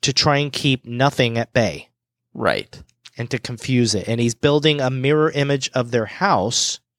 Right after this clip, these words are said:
Speaker 1: to confuse nothing.
Speaker 2: Hmm.
Speaker 1: But again, she never shows the blueprints of the mirror house,
Speaker 2: Exactly.
Speaker 1: the night house, to anybody else.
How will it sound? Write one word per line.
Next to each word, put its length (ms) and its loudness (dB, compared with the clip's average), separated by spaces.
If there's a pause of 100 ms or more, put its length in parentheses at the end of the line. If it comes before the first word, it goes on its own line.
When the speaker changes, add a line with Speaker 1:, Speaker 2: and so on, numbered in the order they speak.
(1300)
Speaker 1:
to 520 2
confuse 680 0 (280)
nothing. 400 -2 (1700)
Speaker 2:
Hmm. 520 -12 (240)
Speaker 1:
But 120 -2
again, 220 2
she 160 2
never 200 4
shows 300 4
the 80 4
blueprints 560 0
of 340 0
the 320 4
mirror 340 2
house, 440 -2
Speaker 2:
Exactly. 580 -4
Speaker 1:
the 60 2
night 240 4
house, 420 -2
to 180 -2
anybody 460 0
else. 440 -4